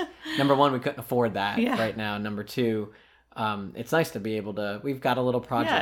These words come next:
Speaker 1: Yeah, it was,
Speaker 2: It's kept us
Speaker 1: it was
Speaker 2: busy
Speaker 1: actually
Speaker 2: and it's
Speaker 1: fun
Speaker 2: nice.
Speaker 1: doing, I, I enjoyed it this week.
Speaker 2: Yeah. So, all right, family time.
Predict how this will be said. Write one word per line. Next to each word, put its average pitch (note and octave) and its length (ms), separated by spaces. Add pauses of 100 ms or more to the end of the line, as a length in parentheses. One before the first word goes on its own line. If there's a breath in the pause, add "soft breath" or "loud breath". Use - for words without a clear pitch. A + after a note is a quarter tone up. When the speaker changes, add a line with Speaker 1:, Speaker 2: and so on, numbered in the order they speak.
(120)
Speaker 1:
Yeah, - 60
it - 40
was, - 100
Speaker 2:
It's - 120
kept C3 220
us B2 140
Speaker 1:
it F3+ 60
was C3+ 80
Speaker 2:
busy A2 60
Speaker 1:
actually A2 220
Speaker 2:
and G3+ 140
it's - 80
Speaker 1:
fun F3+ 240
Speaker 2:
nice. D3 120 (300 soft breath)
Speaker 1:
doing, D3 300 (160)
I, - 100 (120)
I - 140
enjoyed F#3 400
it - 100
this - 180
week. - 260 (140)
Speaker 2:
Yeah. A2+ 340
So, B2 280
all D3 120
right, C3+ 260
family C#3+ 280
time. G2+ 480